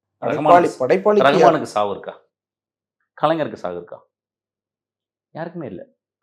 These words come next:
Speaker 2: இவங்கெல்லாம் பெரிய படைப்பாளிகள். So அதை நோக்கி தான் பயணப்பட்டுக்கிட்டு இருக்கேன். நான் மட்டும் இல்ல, வெற்றிமாறன், ராமன், ரஞ்சித், தியாகராஜன், குமார் ராஜா, இன்னும் நிறைய வர இளைஞர்கள்.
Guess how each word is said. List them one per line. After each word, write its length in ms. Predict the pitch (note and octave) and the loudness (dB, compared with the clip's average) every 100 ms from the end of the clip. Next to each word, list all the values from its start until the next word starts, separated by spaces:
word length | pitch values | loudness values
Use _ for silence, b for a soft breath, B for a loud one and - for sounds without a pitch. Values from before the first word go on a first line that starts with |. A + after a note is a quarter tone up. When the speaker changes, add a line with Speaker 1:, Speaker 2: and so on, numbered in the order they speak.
| _ | _
Speaker 2:
இவங்கெல்லாம் 360 | G#2 A2 C3+ - | -16 -12 -12 -12
பெரிய 300 | - G#2 F3 | -14 -10 -8
படைப்பாளிகள். 600 | A2+ G#2+ - - - _ _ _ _ _ _ _ _ _ _ _ _ | -6 -8 -10 -14 -18 _ _ _ _ _ _ _ _ _ _ _ _
So 640 | B2 A#2 G#2+ G2+ G2 G2 - - | -12 -10 -8 -8 -12 -14 -18 -6
அதை 240 | C#3+ E3+ | -4 -2
நோக்கி 260 | F3 F#3 F#3 | -4 -4 -6
தான் 180 | F#3+ | -2
பயணப்பட்டுக்கிட்டு 420 | - A#2+ A#2+ G#2 E2 | 0 -2 -4 -10 -10
இருக்கேன். 340 | - _ _ _ _ _ _ _ _ _ _ _ | -20 _ _ _ _ _ _ _ _ _ _ _
நான் 180 | B2+ C#3 | -2 -2
மட்டும் 260 | C3 G2+ | -4 -6
இல்ல, 40 | F#2+ | -6
வெற்றிமாறன், 480 | G2+ F2+ E2+ F#2+ _ _ _ | -8 -10 -10 -18 _ _ _
ராமன், 460 | G2+ F2+ F2 F2 - _ _ _ _ _ _ _ _ | -12 -10 -10 -16 -20 _ _ _ _ _ _ _ _
ரஞ்சித், 460 | G#2 F#2+ F#2 - - _ _ _ _ _ _ _ - | -12 -12 -14 -18 -20 _ _ _ _ _ _ _ -14
தியாகராஜன், 360 | G#2 G2 F2+ | -10 -10 -12
குமார் 260 | E2+ F2 F2 | -14 -18 -18
ராஜா, 220 | E2+ E2 | -18 -18
இன்னும் 240 | - A#2+ G#2+ | -18 -12 -10
நிறைய 260 | G2 A2 | -8 -8
வர 200 | F#2 F2 | -10 -12
இளைஞர்கள். 500 | F2+ F#2+ F2 D#2+ _ | -14 -16 -18 -20 _